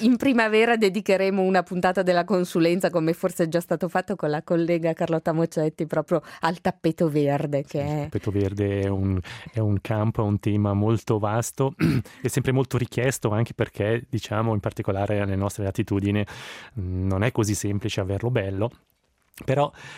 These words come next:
Speaker 2: come hai detto giustamente prima,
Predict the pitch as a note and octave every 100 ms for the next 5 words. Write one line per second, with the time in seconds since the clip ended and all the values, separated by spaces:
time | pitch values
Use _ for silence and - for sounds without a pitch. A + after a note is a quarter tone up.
0 | - - C3 C3 B2+ B2+ B2 B2 B2 A#2+
1 | A#2+ B2+ C#3 B2+ B2 B2+ C3+ D#3+ - B2+
2 | C#3+